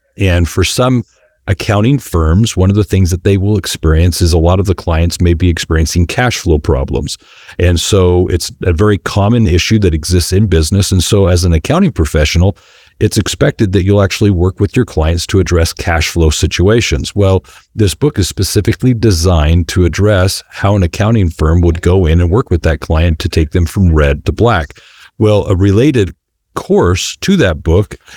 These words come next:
is meant to actually help the accounting professional see how to apply the principles from the book Red to Black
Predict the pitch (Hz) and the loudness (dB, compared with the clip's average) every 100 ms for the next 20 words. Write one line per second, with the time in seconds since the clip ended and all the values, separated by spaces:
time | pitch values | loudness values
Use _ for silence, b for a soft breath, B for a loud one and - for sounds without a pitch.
0 | B 117 101 113 120 117 107 - 90 - | B -2 0 0 0 0 0 0 0 0
1 | 123 - 98 82 120 135 - 90 90 82 | -4 0 0 0 0 -2 -2 -2 0 -2
2 | - 95 - 117 104 98 85 - 95 95 | 0 -2 0 0 0 2 0 0 0 0
3 | 82 - 95 - 87 - 87 76 71 87 | -2 -4 -6 -2 -4 0 0 0 0 -2
4 | - 80 73 69 80 85 - | 0 -2 -2 -2 0 0 -4